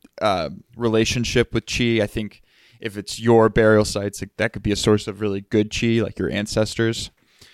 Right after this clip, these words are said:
Um, so you wanna place those in places that you might have more respect, or, you know, you can put them in, you might have homes in a different place. Um, they also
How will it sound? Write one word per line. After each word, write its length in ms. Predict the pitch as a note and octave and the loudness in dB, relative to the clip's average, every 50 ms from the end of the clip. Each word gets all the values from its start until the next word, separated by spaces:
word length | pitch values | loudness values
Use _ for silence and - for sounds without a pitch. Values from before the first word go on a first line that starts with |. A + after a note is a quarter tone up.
| _ _ _ _ _ _ - | _ _ _ _ _ _ -12
Um, 280 | - G#2+ G#2 G2+ G2 G2 | -8 -6 -6 -6 -6 -8
so 120 | - - | -8 -6
you 80 | A#2+ A2+ | -6 -2
wanna 180 | A#2 A2+ G#2+ | -2 -2 0
place 360 | - - - A2+ A2 G#2+ - - | 0 0 2 2 0 0 0 0
those 180 | A2+ G#2 G2 | 0 0 0
in 80 | G#2 G2 | -2 -4
places 340 | - G2+ G2+ - F#2+ G2 F#2+ | -4 -4 -6 -6 -10 -12 -10
that 220 | G2 F#2 F2+ - - - | -8 -8 -8 -8 -12 -14
you 160 | - A#2 G#2+ | -12 -10 -8
might 180 | G2+ G2 G2+ | -8 -8 -8
have 260 | G#2 B2+ A#2 F#2 F#2+ _ _ _ | -10 -10 -12 -12 -14 _ _ _
more 180 | - G#2 G2+ G2 | -8 -8 -6 -6
respect, 640 | G2+ A#2+ - - - D#3+ C#3+ A2+ A2+ - - - | -4 -6 -6 -4 -2 -2 -2 -2 -2 -8 -6 -4
or, 260 | G#2+ G2 F#2+ F#2 A2 - _ _ _ - | -2 -2 -2 -4 -6 -10 _ _ _ -10
you 120 | G#2 G#2+ | -8 -6
know, 80 | G2+ G2 | -4 -4
you 160 | G2+ G2 G2 | -4 -6 -8
can 300 | - G#2+ G2 F#2+ F#2+ F#2 _ _ _ _ _ _ _ - | -8 -8 -8 -8 -8 -10 _ _ _ _ _ _ _ -4
put 140 | - - - | -4 -2 0
them 160 | C3 A#2+ A2+ | -2 0 0
in, 140 | G#2+ G#2 G#2 | 0 0 2
you 120 | G#2+ G#2+ | 2 2
might 140 | G#2 G#2 G#2 | 2 0 -2
have 180 | C3+ - G2 A2+ | -2 -4 -6 -4
homes 440 | A2 A#2 A2+ A2 G#2+ G#2 G#2 - - | 2 4 4 6 6 4 2 0 -2
in 80 | G2+ | -4
a 60 | F#2+ | -4
different 280 | F#2 F#2+ F#2 - G2 - | -4 -6 -8 -8 -6 -4
place. 460 | - A2+ A2+ A2 A2 A#2 - - - _ _ _ _ _ _ _ _ _ _ _ _ _ _ _ _ - _ - | -2 0 0 0 -2 -2 -4 -10 -14 _ _ _ _ _ _ _ _ _ _ _ _ _ _ _ _ -20 _ -6
Um, 420 | G#2 G#2+ G#2 G2 F#2 F2+ F#2 F2+ - _ _ _ _ - - _ _ _ _ _ _ _ _ _ _ _ _ _ _ _ _ _ _ _ - _ _ _ _ _ _ _ _ _ _ _ _ _ _ _ _ _ _ _ _ _ _ _ _ _ _ _ _ - | -4 -2 -2 -2 -2 -4 -6 -8 -8 _ _ _ _ -20 -20 _ _ _ _ _ _ _ _ _ _ _ _ _ _ _ _ _ _ _ -20 _ _ _ _ _ _ _ _ _ _ _ _ _ _ _ _ _ _ _ _ _ _ _ _ _ _ _ _ 0
they 140 | D3+ D3+ - | 2 2 2
also 460 | - C#3+ D#3+ F3+ - - F#3+ E3 D#3 | 4 4 2 2 4 4 4 4 2